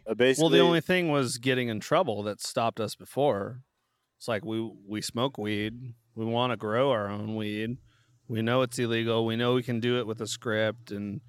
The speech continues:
Speaker 2: blah, blah, blah. But that was kind of our first commercial for-profit grow experience. And to see this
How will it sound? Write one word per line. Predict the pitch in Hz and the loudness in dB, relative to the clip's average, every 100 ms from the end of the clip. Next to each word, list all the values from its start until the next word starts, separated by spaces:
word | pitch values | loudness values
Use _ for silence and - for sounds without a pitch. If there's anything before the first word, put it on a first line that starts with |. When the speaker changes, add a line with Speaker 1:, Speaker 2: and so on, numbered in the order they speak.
| - - - - _ | -20 -20 -20 -20 _
Speaker 2:
blah, | 120 113 | 0 2
blah, | 110 | 2
blah. | 101 107 110 | 0 2 2
But | 110 107 - - _ | 0 -2 -6 -16 _
that | 139 175 | 0 2
was | 147 | 0
kind | - 139 131 | -4 0 0
of | 113 | 2
our | 107 | 0
first | - 123 113 - - - _ | 0 0 0 -2 -10 -16 _
commercial | - 120 107 113 117 123 104 | -10 -6 -2 -2 -2 -2 -2
for-profit | 101 - 110 104 - 117 101 - 98 - - - | -2 -2 -2 -2 0 0 -2 -4 -10 -12 -20 -6
grow | 120 110 104 98 | -2 0 0 -2
experience. | - - - 156 170 117 101 107 - - - - - - - - | -4 -8 0 2 2 0 -4 -8 -12 -14 -16 -20 -20 -20 -20 -8
And | 117 | -6
to | 104 | -4
see | - 156 151 | -2 0 0
this | 139 123 110 - - | 2 2 0 -4 -10